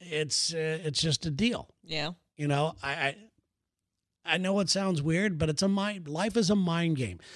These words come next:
Speaker 1: If you're gonna let past things that happened to you and past decisions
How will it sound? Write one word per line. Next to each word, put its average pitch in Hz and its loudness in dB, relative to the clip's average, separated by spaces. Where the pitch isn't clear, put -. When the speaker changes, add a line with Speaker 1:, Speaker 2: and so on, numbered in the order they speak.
Speaker 1:
If 139 -6
you're 233 0
gonna 262 2
let 180 2
past 202 -2
things 202 0
that 160 2
happened 147 0
to 135 -4
you 151 0
and 120 -6
past 151 0
decisions 151 -2